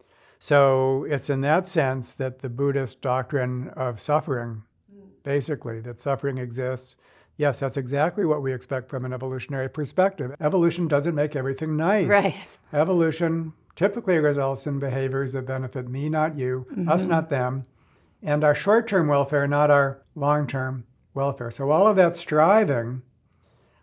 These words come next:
Speaker 1: leads to suffering. And the way we can escape that is to somehow abandon a sense of self,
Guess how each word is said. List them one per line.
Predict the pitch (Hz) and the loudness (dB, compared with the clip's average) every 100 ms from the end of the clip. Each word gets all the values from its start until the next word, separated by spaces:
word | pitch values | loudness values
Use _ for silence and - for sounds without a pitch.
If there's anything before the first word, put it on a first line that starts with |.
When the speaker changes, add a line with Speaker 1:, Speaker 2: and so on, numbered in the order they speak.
| _ - | _ -6
Speaker 1:
leads | 139 135 131 - | -2 -2 -4 -6
to | 143 135 135 139 - _ _ _ | -2 0 0 -6 -12 _ _ _
suffering. | - 220 247 151 120 107 123 - _ _ _ _ - | -4 -2 0 -2 -4 -6 -10 -14 _ _ _ _ -8
And | 190 156 147 147 147 151 151 147 _ _ _ _ | -2 2 2 2 0 -2 -6 -12 _ _ _ _
the | 143 | -2
way | 143 156 160 | 2 4 4
we | 156 | 0
can | 151 147 | 0 -4
escape | 139 - - 175 285 - | -4 -8 0 2 2 0
that | 139 110 120 180 170 _ _ _ _ _ - | -4 -4 -6 -8 -14 _ _ _ _ _ -4
is | 156 151 147 - | 2 2 0 -8
to | - 165 147 147 147 | -10 0 2 2 -2
somehow | 139 160 196 180 170 135 135 151 185 147 - | -4 -2 0 0 0 0 0 -2 -6 -12 -12
abandon | 147 127 147 185 214 175 170 | -6 -4 0 2 4 4 0
a | 160 135 | -2 -6
sense | 147 131 - | -4 -6 -6
of | 131 | -10
self, | - 131 113 120 185 | -8 -6 -4 -6 -8